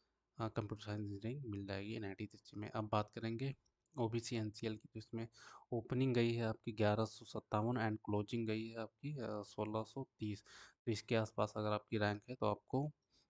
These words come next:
कंप्यूटर साइंस इंजीनियरिंग मिल जाएगी, अ, सेकंड राउंड में। अब बात करेंगे फीमेल की, तो इसमें बाईस सौ सड़सठ गई है ओपनिंग रैंक and क्लोजिंग आपकी गई है दो हज़ार आठ सौ चौदह।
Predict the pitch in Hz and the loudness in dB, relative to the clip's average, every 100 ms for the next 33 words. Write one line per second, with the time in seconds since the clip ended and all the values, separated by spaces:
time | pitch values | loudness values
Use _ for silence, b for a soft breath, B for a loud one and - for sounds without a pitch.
0 | - 107 104 113 - 110 104 - 104 107 | -4 -2 0 -2 0 -4 -4 -6 -6 -4
1 | 127 123 101 98 98 104 113 147 _ _ | -2 -2 -2 -2 -2 -2 -4 -8 _ _
2 | _ _ _ _ 123 113 104 - 110 104 | _ _ _ _ -10 -8 -6 -8 -6 -4
3 | 95 101 104 104 104 B B B B 110 | -4 -4 -6 -8 -12 B B B B 0
4 | 107 104 - 113 117 117 - 107 107 - | 2 2 0 0 0 -2 -2 0 -2 -4
5 | - 107 113 107 101 110 110 - 120 117 | -8 -6 -4 -2 2 2 0 -6 -6 -4
6 | 117 110 - 101 - 110 107 110 117 127 | -6 -4 0 0 0 0 2 2 0 -2
7 | 123 107 - 113 113 117 113 - 104 101 | 0 -2 0 0 2 0 0 -2 0 0
8 | 110 107 104 113 110 110 117 110 101 104 | 2 0 0 -2 -2 -2 -4 -2 0 2
9 | 104 104 - - - 98 101 | 2 2 -2 -12 -6 -2 -2